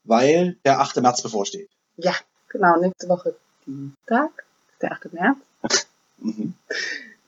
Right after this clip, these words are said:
Speaker 2: Ähm, und das ist der, ein internationaler feministischer Kampftag, wo überall auf der Welt,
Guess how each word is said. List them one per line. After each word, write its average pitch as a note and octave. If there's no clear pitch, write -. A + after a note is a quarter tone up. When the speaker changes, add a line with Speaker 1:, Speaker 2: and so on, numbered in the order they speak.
Speaker 2:
Ähm, F3
und F3
das F3
ist E3+
der, D#3+
ein E3
internationaler D#3+
feministischer E3+
Kampftag, A3+
wo D#3
überall F3
auf C3+
der E3
Welt, E3+